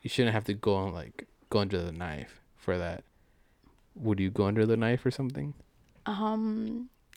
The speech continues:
Speaker 2: no, you know what? I'm super, like, against plastic surgery. I always tell this to everyone, like, I just, I can't. And I think that's why I don't,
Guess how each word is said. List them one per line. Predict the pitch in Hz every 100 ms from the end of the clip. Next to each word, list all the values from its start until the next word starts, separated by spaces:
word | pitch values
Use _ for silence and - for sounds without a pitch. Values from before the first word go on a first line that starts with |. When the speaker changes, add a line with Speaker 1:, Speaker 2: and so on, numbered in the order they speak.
| -
Speaker 2:
no, | 196 220 285 226 202
you | 214
know | 214 233
what? | 262 254 -
I'm | 214 226
super, | - - 196 - 240
like, | 247 226 - _
against | 214 196 202 214 -
plastic | - 196 - -
surgery. | 196 208 208
I | 214
always | 214 -
tell | 208 208
this | 208 -
to | -
everyone, | 208 208 208 214 220
like, | 233 - - - - - _ - _ _ _
I | - 202
just, | 220 214 - -
I | 202
can't. | - 214 220
And | 202 208
I | 220
think | 240 240
that's | 240 -
why | 226 226
I | 226
don't, | 226 226